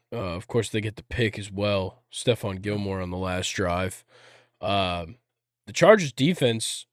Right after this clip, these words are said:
up until kind of, like, right there at the end, looked great. Like, they sacked Dak five times. Um, they, did he throw?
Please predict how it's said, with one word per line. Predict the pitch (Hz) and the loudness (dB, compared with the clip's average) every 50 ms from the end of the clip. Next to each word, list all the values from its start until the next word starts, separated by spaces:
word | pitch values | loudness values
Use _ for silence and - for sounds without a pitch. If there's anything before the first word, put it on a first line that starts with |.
| _ - | _ 8
up | 151 175 - - | 8 8 8 6
until | 139 123 - - 147 156 165 160 147 135 - - _ _ - - | 0 0 2 4 6 6 6 6 4 2 -4 -14 _ _ -6 -2
kind | - 143 147 151 | 0 2 4 4
of, | 143 127 113 98 - _ _ _ | 2 0 -2 -6 -12 _ _ _
like, | - 117 101 98 | -4 -4 -4 -2
right | 107 95 101 117 131 127 | -2 0 0 0 0 2
there | - 131 123 123 | 2 4 4 4
at | 120 - | 2 0
the | 113 101 104 | -2 0 0
end, | 120 127 117 107 101 - - | 0 0 0 -2 -4 -2 0
looked | 151 208 - - - _ | 0 0 0 -4 -14 _
great. | - - - 104 117 156 151 - - _ _ - - _ _ _ _ _ _ _ | -20 -16 -6 -2 0 0 0 -2 -6 _ _ -20 -20 _ _ _ _ _ _ _
Like, | 110 110 | -4 -2
they | 123 143 | 0 0
sacked | - - - - 139 131 135 139 - - - - _ | 0 -2 2 4 6 6 6 4 2 -2 -12 -8 _
Dak | - 113 113 123 131 - - | 0 2 2 2 2 0 -4
five | - - 110 107 110 120 123 117 | -6 -6 -4 -2 0 -2 -2 -2
times. | - - 104 110 117 123 127 127 135 - - - _ _ _ _ _ _ _ _ _ _ _ _ _ - | -4 -4 -2 -2 0 0 -2 -2 -4 -8 -12 -14 _ _ _ _ _ _ _ _ _ _ _ _ _ -6
Um, | - 101 101 98 92 87 90 95 101 123 _ _ _ _ _ _ _ _ _ _ _ _ _ _ _ _ _ _ _ _ _ _ _ _ _ | -4 -4 -4 -4 -4 -6 -8 -12 -16 -20 _ _ _ _ _ _ _ _ _ _ _ _ _ _ _ _ _ _ _ _ _ _ _ _ _
they, | - 107 113 - _ _ _ _ _ _ _ _ _ _ _ - _ _ | -12 -12 -12 -14 _ _ _ _ _ _ _ _ _ _ _ -20 _ _
did | - 139 135 151 - | -18 -18 -16 -12 -10
he | - 185 | -10 -10
throw? | - - 269 285 139 139 143 - - - | -10 -8 -8 -6 -4 -4 -4 -6 -8 -12